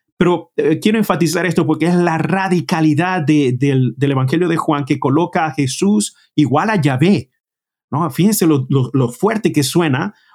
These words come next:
o lo fuerte que sonaría esto para un hebreo, ¿ah? O-, otro punto que, que quisiera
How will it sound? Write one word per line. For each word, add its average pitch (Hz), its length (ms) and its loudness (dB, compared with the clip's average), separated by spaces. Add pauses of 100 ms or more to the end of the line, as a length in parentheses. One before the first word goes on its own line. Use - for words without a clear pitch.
o 139 80 2
lo 131 80 0
fuerte 202 280 0
que 165 80 0
sonaría 160 440 2
esto 135 280 0
para 143 140 0
un 135 100 2
hebreo, 117 500 0
¿ah? 190 220 -4 (680)
O-, 196 260 2
otro 233 260 0
punto 214 340 2
que, 156 300 0
que 139 180 0
quisiera 147 720 0